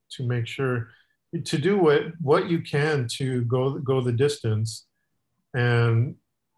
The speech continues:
and try to sort of go the final, final yard, the final inch,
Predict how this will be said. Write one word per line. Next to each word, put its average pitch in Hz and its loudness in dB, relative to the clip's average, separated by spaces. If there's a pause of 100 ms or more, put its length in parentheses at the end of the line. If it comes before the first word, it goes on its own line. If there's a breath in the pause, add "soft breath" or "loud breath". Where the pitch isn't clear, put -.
(240)
and 117 -2
try 123 0
to 127 -2 (1800)
sort 135 -2
of 117 -2
go 123 2
the 120 2
final, 120 -4 (520)
final 127 0
yard, 117 2
the 110 -2
final 120 0
inch, 120 -2